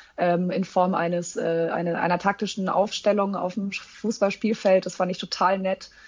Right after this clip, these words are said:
Äh, ich glaube, es wurde sogar Freibier, ähm, verteilt, weil es auch noch sehr warm war. Also so, so die kommenden Duelle freue ich mich drauf, ähm, sind für mich aber relativ unemotional.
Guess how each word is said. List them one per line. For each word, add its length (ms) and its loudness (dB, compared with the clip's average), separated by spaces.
Äh, 160 0
ich 100 -6
glaube, 160 2
es 140 -6
wurde 140 -2
sogar 360 2
Freibier, 800 0
ähm, 400 -2
verteilt, 540 2
weil 100 2
es 80 -4
auch 140 -4
noch 100 -8
sehr 200 -2
warm 280 4
war. 260 2
Also 260 0
so, 220 0
so 120 -2
die 120 -2
kommenden 320 2
Duelle 420 0
freue 240 -2
ich 60 -2
mich 140 -4
drauf, 380 0
ähm, 320 -4
sind 300 -2
für 100 -4
mich 200 0
aber 340 0
relativ 400 2
unemotional. 920 0